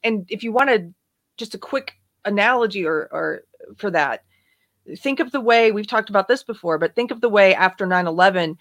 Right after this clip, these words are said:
they moved the, the sports ball down the field quite a bit after nine eleven. And they, we have to do it. Why?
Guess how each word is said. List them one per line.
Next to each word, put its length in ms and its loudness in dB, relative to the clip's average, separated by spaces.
they 140 8
moved 260 4
the, 160 -4
the 120 -2
sports 320 0
ball 180 6
down 240 4
the 80 -8
field 280 0
quite 200 2
a 60 2
bit 300 2
after 240 -2
nine 180 0
eleven. 440 0
And 500 2
they, 200 0
we 140 4
have 240 4
to 80 -6
do 220 2
it. 140 2
Why? 340 4